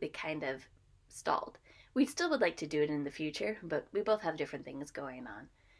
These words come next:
And so this is just something that we'll talk more about as things go on, and we could pick up at another time.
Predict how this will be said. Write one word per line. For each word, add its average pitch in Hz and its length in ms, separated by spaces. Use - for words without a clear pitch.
And 240 120
so 277 100
this 240 220
is 180 120
just 156 180
something 147 360
that - 220
we'll 139 340
talk - 360
more 156 300
about 131 420
as 156 160
things 147 440
go 160 200
on, 147 220
and 226 100
we 254 80
could 233 140
pick - 200
up - 140
at - 100
another - 360
time. - 240